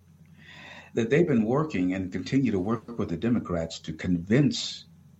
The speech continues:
everyone to take the jab, despite the fact that it's common knowledge now that the jabs are killers. And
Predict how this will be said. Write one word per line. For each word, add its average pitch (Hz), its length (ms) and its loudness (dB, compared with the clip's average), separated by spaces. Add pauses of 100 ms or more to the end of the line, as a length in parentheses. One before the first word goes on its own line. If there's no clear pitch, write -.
(480)
everyone 101 440 2
to 92 60 -2
take 101 280 -4
the 98 80 -4
jab, 85 480 -4 (380)
despite 143 460 2
the 120 100 0
fact 80 440 -4 (340)
that 98 240 2
it's 104 200 0
common 131 600 2
knowledge 107 520 0
now 73 300 -6 (720)
that 85 140 -4
the 92 100 0
jabs 113 420 2
are 90 80 -4
killers. - 600 -8 (1700)
And 110 560 4